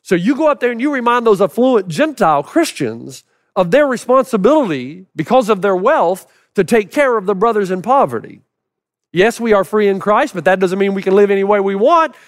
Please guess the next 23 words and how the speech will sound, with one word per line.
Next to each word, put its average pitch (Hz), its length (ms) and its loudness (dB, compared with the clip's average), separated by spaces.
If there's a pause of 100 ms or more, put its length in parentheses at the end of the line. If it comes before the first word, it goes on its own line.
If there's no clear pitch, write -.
(200)
You 220 60 -2
can't 240 200 2
spend 233 260 -4
your 190 100 0
money 226 300 0
any 202 140 -2
way 196 140 2
you 175 160 -2
want. 220 280 0
You 185 80 -10
can't 233 200 0
commit 202 200 0
adultery, 202 440 0
murder, 208 340 -2
lie, 214 300 -2
steal, 214 400 2
cheat. 214 320 -6 (240)
Those 208 200 4
things 233 220 -2
are 226 80 -2
off 214 180 0
limits. 247 380 -4
So 208 260 2